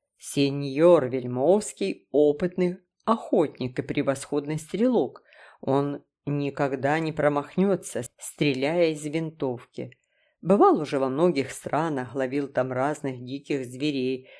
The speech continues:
которые потом обменивал на разные предметы в своей стране".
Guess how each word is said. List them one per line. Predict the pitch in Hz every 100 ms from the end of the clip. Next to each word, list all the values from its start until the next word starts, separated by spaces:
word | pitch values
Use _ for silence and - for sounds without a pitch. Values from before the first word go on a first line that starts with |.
| _
которые | - - 143 131
потом | 139 131 151 147 - _
обменивал | - 131 147 143 135 139 135
на | 135 139
разные | 135 135 139 135
предметы | 135 135 143 143 139
в | 123
своей | - 139 135 135
стране". | - - 165 165 123